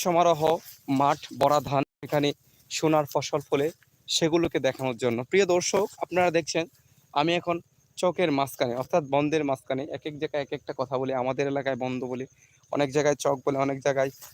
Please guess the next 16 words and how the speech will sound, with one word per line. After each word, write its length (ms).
হাওর 300
বলে, 200
অনেক 240
জায়গায় 300
বিল 280
বলে, 220
অর্থাৎ 340
যে 200
যেভাবে 320
বুঝতে 260
পারেন, 220
আমি 200
সে 180
জায়গায় 320
চলে 140
আসছি, 300